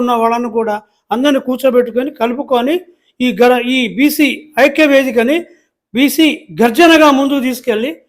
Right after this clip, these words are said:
భవిష్యత్తులో మన నమ్ముకున్న కులగా, అదే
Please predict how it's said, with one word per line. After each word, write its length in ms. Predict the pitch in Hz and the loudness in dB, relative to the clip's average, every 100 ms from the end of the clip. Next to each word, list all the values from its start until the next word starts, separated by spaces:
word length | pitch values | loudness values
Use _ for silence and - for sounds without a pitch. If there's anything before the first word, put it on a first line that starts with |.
| _ _ - | _ _ -2
భవిష్యత్తులో 580 | 220 302 330 302 277 240 240 - _ _ - | 2 4 2 2 2 2 0 -8 _ _ -6
మన 180 | 220 277 285 370 233 | 0 2 2 0 -2
నమ్ముకున్న 500 | 262 285 302 311 285 226 202 - _ _ - | 2 2 2 2 2 2 -2 -12 _ _ -2
కులగా, 300 | 240 262 262 233 220 | 2 2 2 0 0
అదే 140 | 220 | 0